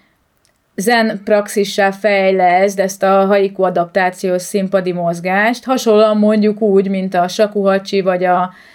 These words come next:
zen festészeti gyakorlatok, ahogyan azt így próbáljuk, ö, praxissá fejleszteni?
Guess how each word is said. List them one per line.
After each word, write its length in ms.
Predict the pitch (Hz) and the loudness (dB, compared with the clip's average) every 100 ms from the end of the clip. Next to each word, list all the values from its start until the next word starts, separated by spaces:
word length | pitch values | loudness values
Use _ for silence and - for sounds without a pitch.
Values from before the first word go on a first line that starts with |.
| _ | _
zen 260 | - 190 175 | -4 -4 -2
festészeti 640 | 185 180 190 185 185 190 | -4 -4 -6 -4 -4 -4
gyakorlatok, 720 | 185 185 190 175 175 185 180 180 | -2 -2 -2 -2 0 -2 -4 -6
ahogyan 320 | 170 175 175 | -6 -6 -6
azt 280 | 175 - 180 | -8 -8 -8
így 160 | 175 165 _ _ _ _ - | -8 -12 _ _ _ _ -4
próbáljuk, 580 | 185 175 170 175 165 | -2 2 0 0 -2
ö, 200 | 185 180 175 | -2 -2 -2
praxissá 580 | 185 175 - 175 185 175 | -6 -6 -6 -6 -4 -4
fejleszteni? 1040 | 170 175 175 165 165 - 165 165 180 175 | -2 -2 0 -2 -4 -4 -4 -4 -8 -10